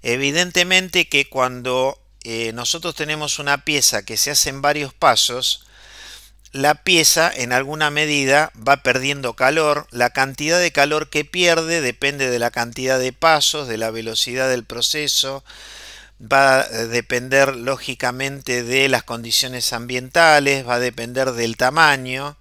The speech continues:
Y, y bueno, para garantizar, este, que el proceso de conformado plástico sea positivo en todos los sentidos, tanto en términos del llenado de la matriz como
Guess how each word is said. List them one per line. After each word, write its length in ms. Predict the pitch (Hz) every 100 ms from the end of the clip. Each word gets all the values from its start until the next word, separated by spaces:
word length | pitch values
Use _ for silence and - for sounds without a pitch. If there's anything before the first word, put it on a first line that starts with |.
| _ - - - - - - _ _ -
Y, 800 | 131 135 131 123 123 117 120 -
y 100 | 131
bueno, 480 | 156 170 127 110 95 _ _
para 300 | - 131 139
garantizar, 960 | 139 143 143 143 147 - 202 175 117 92 - - -
este, 1000 | 113 107 101 _ 113 110 107 104 101 98 _ _ - -
que 80 | 127
el 120 | 120
proceso 480 | 131 131 180 170 160
de 100 | 147
conformado 680 | 131 123 135 135 151 147 139
plástico 640 | 165 127 - 110 - 101
sea 240 | - 135
positivo 880 | 123 127 - 127 - 151 127 104 95 - - - - -
en 220 | 113 120
todos 260 | 151 160 147
los 160 | 131
sentidos, 640 | - 131 135 156 131 107 98
tanto 320 | 123 127 127
en 120 | 123
términos 480 | 131 139 139 127 117
del 140 | 117
llenado 500 | 117 127 131 139 135
de 100 | 127
la 120 | 123 117
matriz 520 | 120 - 143 135 113
como 500 | - 113 113 113 113